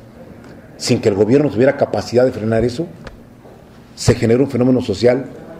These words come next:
que fue la autodefensa. Ahí están. Ahora, el gobierno ha decidido intervenir. Qué bueno que lo haga. Hay planteamientos diversos para que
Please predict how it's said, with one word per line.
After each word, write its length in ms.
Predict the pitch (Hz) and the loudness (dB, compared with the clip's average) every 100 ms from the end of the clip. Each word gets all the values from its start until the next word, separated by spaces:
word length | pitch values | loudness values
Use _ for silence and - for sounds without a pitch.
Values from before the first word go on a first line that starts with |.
| - - - | -20 -20 -8
que 100 | 101 | 0
fue 140 | 131 | 2
la 80 | 131 | 2
autodefensa. 640 | - 98 92 117 104 - - - - - - - - | 0 -6 -2 -2 -2 -6 -16 -20 -20 -20 -20 -20 -16
Ahí 180 | - 120 | 0 2
están. 280 | 135 - 92 - | 2 0 -4 -6
Ahora, 400 | - 110 127 - - - - - - - - - - - - - | 0 2 2 0 -8 -10 -10 -20 -20 -20 -20 -20 -20 -20 -20 -2
el 120 | 123 | 2
gobierno 260 | 127 196 214 | 4 6 4
ha 40 | |
decidido 300 | 202 156 175 | 2 0 0
intervenir. 680 | 185 180 170 160 170 - - - | 2 2 2 2 0 -2 -14 0
Qué 100 | 143 | 4
bueno 240 | 135 143 | 6 4
que 100 | 139 | 2
lo 100 | 104 | 0
haga. 120 | 90 - - - - - - - - - - - | -2 -6 -20 -20 -20 -20 -20 -20 -20 -20 -20 -4
Hay 360 | 135 160 180 165 | 2 4 4 0
planteamientos 840 | - - 123 120 120 160 170 160 | -4 2 2 2 4 4 4 2
diversos 520 | 120 127 190 - 202 | 4 4 2 2 -2
para 340 | - 123 110 - | 2 2 2 0
que 400 | 107 98 92 | -2 0 0